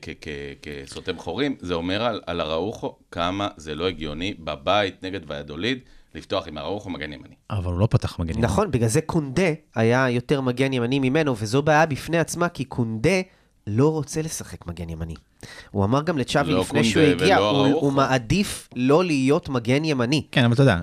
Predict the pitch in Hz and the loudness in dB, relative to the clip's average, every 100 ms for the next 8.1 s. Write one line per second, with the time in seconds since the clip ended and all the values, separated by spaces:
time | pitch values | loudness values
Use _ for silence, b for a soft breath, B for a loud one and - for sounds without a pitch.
0 | - 107 107 113 117 107 95 92 90 87 | -2 -4 -2 0 0 0 0 0 2 2
1 | 82 78 82 117 123 107 127 185 180 110 | 2 -2 -2 0 4 6 6 6 4 4
2 | 92 113 156 139 95 107 104 104 123 123 | 4 6 6 4 2 0 0 2 0 0
3 | 107 120 110 - 104 101 123 175 139 90 | -2 -2 -4 -6 -6 0 0 0 -4 -6
4 | 85 76 71 - 85 62 - _ _ - | -8 -10 -14 -12 -10 -10 -14 _ _ -20
5 | _ 87 87 80 110 120 98 92 127 110 | _ -10 -8 -4 -2 -2 -2 -2 -2 -2
6 | 87 80 87 - 95 90 85 76 110 92 | -4 -8 -10 -6 -6 -6 -8 -4 -4 -2
7 | 95 139 107 98 95 95 90 82 82 76 | 0 0 0 -2 -2 -4 -8 -4 -4 -6